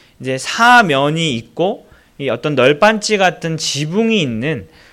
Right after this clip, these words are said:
그러니까 그렇게 화려한 집은 아닙니다. 그냥 눈과 비를 피할 수 있을 만한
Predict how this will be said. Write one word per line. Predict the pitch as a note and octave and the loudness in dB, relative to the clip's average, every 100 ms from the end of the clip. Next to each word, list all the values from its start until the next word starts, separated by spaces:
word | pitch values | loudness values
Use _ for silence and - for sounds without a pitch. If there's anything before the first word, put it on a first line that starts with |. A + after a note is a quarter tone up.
| _ | _
그러니까 | - G3 - C#3+ | -2 0 0 -4
그렇게 | - B3 B3 | -2 -2 -2
화려한 | A#3+ - C#4+ D#4 C4 G#3+ | -4 -2 0 4 4 4
집은 | - D3 D#3 | -2 -2 -4
아닙니다. | F#2 A2 G#2 F2+ E2+ | -4 -6 -6 -10 -10
그냥 | B2 B2 C3+ C#3+ - - - | -6 -4 -4 -10 -20 -20 -6
눈과 | D#3+ G#3 A3 A3+ G#3 | -2 0 6 8 6
비를 | G#3 D#3 E3+ F#3 F3 | 4 -2 0 0 -2
피할 | - A#3+ A#3+ A#3 | -4 0 0 0
수 | A3 G#3+ | -2 -4
있을 | D#3 B2 D3+ D3+ | -4 -4 -4 -2
만한 | C#3+ C#3 B2+ E3+ | -2 -2 -2 -4